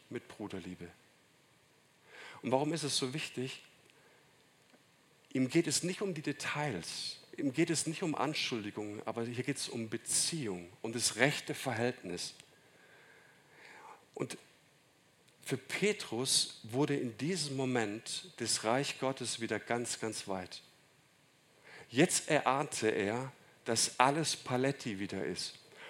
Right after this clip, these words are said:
Und was hatte er gelernt mit alles Paletti? Er hatte gelernt, es geht nicht um meine Liebe. Es geht nicht um meine Leidenschaft. Es geht nicht um meinen Einsatz, sondern es geht darum, in welchem Maß ich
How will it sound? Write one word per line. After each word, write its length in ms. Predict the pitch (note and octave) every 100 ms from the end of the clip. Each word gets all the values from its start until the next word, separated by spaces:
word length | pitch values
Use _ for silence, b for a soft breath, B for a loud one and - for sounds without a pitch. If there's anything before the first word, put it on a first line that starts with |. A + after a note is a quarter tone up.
| B
Und 140 | A#2+
was 240 | B2 C3+ -
hatte 240 | F3+ F3+
er 80 | C#3+
gelernt 640 | C3 B2 D#3 B2 F#2+ - -
mit 180 | A2+ A2+
alles 300 | G#2 G#2+ -
Paletti? 600 | - G2 G#2+ - A#2+ B2+ B B B -
Er 220 | A#2 A#2
hatte 240 | - -
gelernt, 480 | C3+ C3 A2+ G#2 A2+ - - -
es 200 | G#2 -
geht 280 | A2+ G#2+ -
nicht 320 | A#2+ C#3 -
um 140 | C3+ A#2+
meine 260 | A2+ G#2+
Liebe. 340 | F#2+ F#2+ F#2 F2 - - - B B B B
Es 200 | A2+ -
geht 220 | B2 A#2
nicht 260 | A#2+ C#3 -
um 140 | B2
meine 260 | A#2 B2 A#2+
Leidenschaft. 720 | G2+ F#2+ F#2 - F#2+ F#2 - - B B B
Es 220 | A2+ -
geht 240 | - A#2+ -
nicht 240 | A#2+ -
um 180 | C3 G#2+
meinen 400 | A2+ B2+ C3+ -
Einsatz, 680 | F#2+ F#2+ F#2+ F#2+ F#2+ - - B B B
sondern 460 | - B2 A#2 C3 C3
es 300 | A#2 - -
geht 300 | A#2+ C#3 -
darum, 420 | A2+ A2 B2 C3+ -
in 200 | G#2+ A2
welchem 480 | B2+ C3+ D3 B2+
Maß 460 | G#2+ A2 B2 - -
ich 320 | A#2+ A#2 -